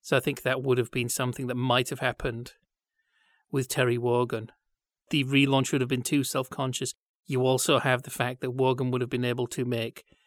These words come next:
demands, reasonable demands. I'm not s-, talking about his personality, but he would have been able to ask for things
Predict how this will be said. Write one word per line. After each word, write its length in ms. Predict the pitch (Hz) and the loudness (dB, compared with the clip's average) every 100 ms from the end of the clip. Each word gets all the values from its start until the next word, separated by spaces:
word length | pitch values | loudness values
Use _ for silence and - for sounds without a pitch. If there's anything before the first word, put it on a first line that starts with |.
| _ _ _ _ _ - | _ _ _ _ _ -6
demands, 600 | - 135 127 131 131 123 | 2 6 8 8 6 4
reasonable 420 | 165 285 269 190 | 6 6 8 8
demands. 340 | 160 143 143 147 | 8 8 8 6
I'm 60 | |
not 200 | 156 156 _ | 4 2 _
s-, 180 | - - - _ - | -4 -4 -6 _ 4
talking 320 | 156 - 147 | 4 6 4
about 280 | 135 135 143 | 6 6 6
his 420 | 135 - - - _ _ _ _ _ - | 6 4 -2 -6 _ _ _ _ _ 2
personality, 800 | 156 143 147 139 143 139 131 117 | 4 6 6 6 6 4 2 2
but 180 | 123 123 | 2 4
he 100 | 147 | 4
would 160 | 151 | 6
have 100 | 147 | 4
been 140 | 135 139 | 4 6
able 220 | 135 131 | 6 4
to 260 | - 135 - - | 2 0 0 4
ask 300 | 170 185 - | 6 8 4
for 200 | - 170 | 6 6
things 760 | - 160 147 147 139 135 - | 6 6 8 6 4 2 -4